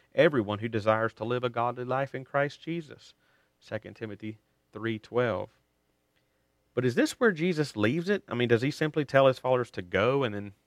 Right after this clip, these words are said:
sorry, there's gonna be rough patches, deal with the consequences? No, that's not what Jesus does. He actually gives those who are obedient to be faithful witnesses of his gospel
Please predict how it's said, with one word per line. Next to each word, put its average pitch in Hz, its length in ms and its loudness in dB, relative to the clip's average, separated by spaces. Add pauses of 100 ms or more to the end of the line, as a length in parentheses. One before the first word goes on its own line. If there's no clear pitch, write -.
(140)
sorry, 113 360 2
there's 107 160 -8
gonna 107 160 -8
be 107 260 -8 (460)
rough 113 260 2
patches, 101 540 0 (100)
deal 110 200 0
with 117 100 2
the 104 60 -2
consequences? - 760 -6
No, 185 160 -4
that's 190 200 -4
not 175 180 -4
what 101 160 0
Jesus 95 340 -12
does. - 400 -20 (580)
He 123 120 2
actually 139 260 -2
gives 131 420 0
those 104 320 4
who 120 180 -2
are 104 140 2
obedient 110 640 -2
to 107 80 -12
be 107 180 -6
faithful 107 480 -2
witnesses 101 560 -8
of 92 80 -12
his 87 120 -10
gospel 107 560 2